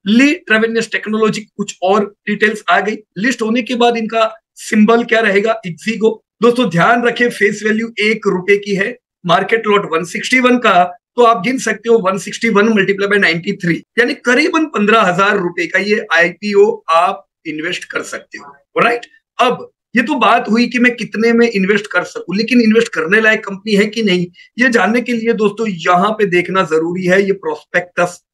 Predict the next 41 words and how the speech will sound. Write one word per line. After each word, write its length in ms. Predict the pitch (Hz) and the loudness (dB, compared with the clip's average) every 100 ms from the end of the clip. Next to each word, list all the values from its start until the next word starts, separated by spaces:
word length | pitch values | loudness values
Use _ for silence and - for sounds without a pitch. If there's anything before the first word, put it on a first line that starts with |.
| _ _ - | _ _ -6
दिया 180 | 170 151 | 0 2
हुआ 200 | 156 156 | 2 2
है, 100 | 147 | 0
click 320 | 202 233 233 | 0 -2 0
here 200 | 185 190 | 2 2
आप 180 | 190 175 165 | 2 0 -2
करोगे 300 | 170 190 208 | -4 -2 -4
तो 140 | 190 | -6
सीधा 260 | - 185 202 | -8 -2 0
prospectus 680 | 180 160 - - 170 - | 0 -2 -6 -6 -4 -4
दोस्तों 360 | 165 175 147 185 | -8 -8 -6 -2
डाउनलोड 300 | 147 151 165 | 0 0 -2
हो 60 | 185 | 0
जाएगा। 260 | 180 175 190 - _ _ - | 0 -2 -4 -10 _ _ -12
तो 60 | 254 | -12
click 380 | - 262 311 - | -2 2 2 -2
करके 400 | - 202 202 196 165 175 - _ - | -2 0 2 0 0 -4 -8 _ -6
एक 140 | 226 202 | -6 -4
PDF 400 | 240 233 240 240 - | 0 2 2 0 -4
open 280 | 160 147 139 | -10 -8 -8
हुई। 160 | 127 123 _ - | -8 -10 _ -8
अब 100 | 160 190 | -2 0
वो 60 | |
पीडीएफ 400 | 226 214 220 185 208 | 0 2 2 0 0
पे 80 | |
दोस्तों 280 | 196 170 190 | 0 0 -2
हम 80 | 151 | -2
लोग 180 | 175 170 | -2 0
जाएंगे 360 | 156 196 240 277 | 2 2 2 0
जिसमें 360 | 196 190 240 | -2 -4 -2
से 80 | 247 | 0
हम 80 | 247 | 0
पूरी 280 | - 269 277 | -4 -2 -2
जानकारी 460 | 180 170 165 143 135 | 0 -4 -4 -6 -6
लेंगे। 280 | 123 - _ - | -10 -16 _ -2
So 160 | 247 | 2
दोस्तों, 260 | 247 233 247 | 2 2 2
जब 180 | 233 208 | 2 2
मैंने 180 | 214 | 2
click 280 | 202 208 214 | 0 -2 -2
किया 160 | 220 220 | 0 0